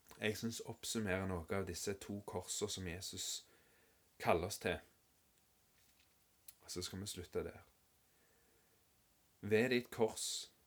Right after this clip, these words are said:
o du Guds lam, la meg alltid være.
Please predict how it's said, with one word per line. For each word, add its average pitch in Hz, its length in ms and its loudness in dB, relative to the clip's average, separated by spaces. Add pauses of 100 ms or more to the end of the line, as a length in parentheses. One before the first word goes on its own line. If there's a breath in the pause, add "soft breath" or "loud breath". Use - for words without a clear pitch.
(460)
o 98 160 4
du 98 280 -2
Guds 98 360 -4
lam, 76 240 0 (760)
la 92 280 0
meg 95 320 -4
alltid 98 460 -4
være. 80 340 -4